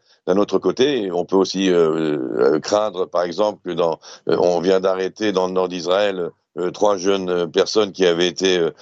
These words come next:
recrutées par, euh, isis, par Daesh. Donc, il y a le danger même à l'intérieur d'Israël. Euh, je ne pense pas qu'il faille effectivement, euh, arrêter cela. Euh, le danger existe. N'oublions pas que nous avons un danger, euh, similaire dans l'autre sens,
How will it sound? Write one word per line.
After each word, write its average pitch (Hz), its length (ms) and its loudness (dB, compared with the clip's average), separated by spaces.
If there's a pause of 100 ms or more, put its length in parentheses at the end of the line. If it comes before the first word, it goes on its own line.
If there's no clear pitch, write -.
(140)
recrutées 95 560 0
par, 87 320 -2
euh, 85 160 -6
isis, 110 420 -6
par 85 200 -2
Daesh. 117 420 -4 (320)
Donc, 95 220 -2
il 87 160 -2
y 90 60 4
a 87 100 2
le 87 100 -8
danger 87 320 -2
même 95 200 -2
à 87 80 0
l'intérieur 87 460 0
d'Israël. 101 460 -2 (360)
Euh, 92 340 2
je - 180 0
ne 190 100 -2
pense 113 300 -2
pas 139 200 -2
qu'il 98 400 -2 (400)
faille 107 240 0
effectivement, 95 640 -2
euh, 85 240 -4 (260)
arrêter 95 420 0
cela. 135 380 -2 (360)
Euh, 92 280 2
le 101 120 0
danger 110 360 -2
existe. 120 420 -2
N'oublions 101 420 0
pas 113 140 -2
que 101 80 -12
nous 101 140 -4
avons 101 280 0
un 101 60 -2
danger, 104 580 -2
euh, 98 60 -6
similaire 107 500 0
dans 95 180 0
l'autre 110 320 -2
sens, 113 480 -2